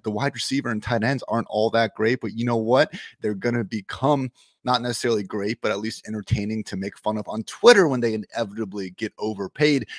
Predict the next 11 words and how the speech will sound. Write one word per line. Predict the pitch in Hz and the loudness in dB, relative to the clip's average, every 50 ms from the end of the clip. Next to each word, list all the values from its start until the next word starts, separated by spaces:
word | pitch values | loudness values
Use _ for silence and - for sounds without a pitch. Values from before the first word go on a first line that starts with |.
| - - | -8 -6
because | 127 113 - 143 127 107 | -4 4 6 6 6 6
of | 117 107 | 2 0
the | 110 101 | 0 0
lack | 104 104 101 101 - | 0 0 0 0 -2
of | 104 101 - | -2 2 2
<laughs> | - | 2
overall | 98 104 107 117 104 101 92 | 2 4 2 2 2 2 0
depth | 90 - 95 95 92 _ | -2 -6 -6 -6 -6 _
to | - - 98 | -8 -8 -8
the | 87 87 | -8 -8
class. | - - 131 139 135 131 131 - - | -8 -2 2 2 4 4 2 0 -4